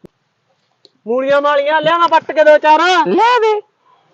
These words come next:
Speaker 1: ਸਲਾਦ ਸਲੂਦ ਖਾਇਆ ਕਰ, ਨਾਲੇ ਕੋਤੀ ਨੂੰ ਖਵਾ ਦਿਆ ਕਰ। ਚੱਲ ਮੂਲੀਆਂ ਤਾਂ ਉਧਰਲੀ ਵੱਟ ਤੇ ਨੇ।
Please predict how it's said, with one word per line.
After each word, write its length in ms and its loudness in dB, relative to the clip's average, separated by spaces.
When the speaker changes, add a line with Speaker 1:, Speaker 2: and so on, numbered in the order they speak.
Speaker 1:
ਸਲਾਦ 340 0
ਸਲੂਦ 320 -4
ਖਾਇਆ 320 -2
ਕਰ, 200 -2
ਨਾਲੇ 220 -2
ਕੋਤੀ 320 -6
ਨੂੰ 100 -6
ਖਵਾ 220 -2
ਦਿਆ 140 -4
ਕਰ। 280 0
ਚੱਲ 160 -2
ਮੂਲੀਆਂ 360 0
ਤਾਂ 80 -2
ਉਧਰਲੀ 320 -2
ਵੱਟ 220 -2
ਤੇ 180 -2
ਨੇ। 300 -4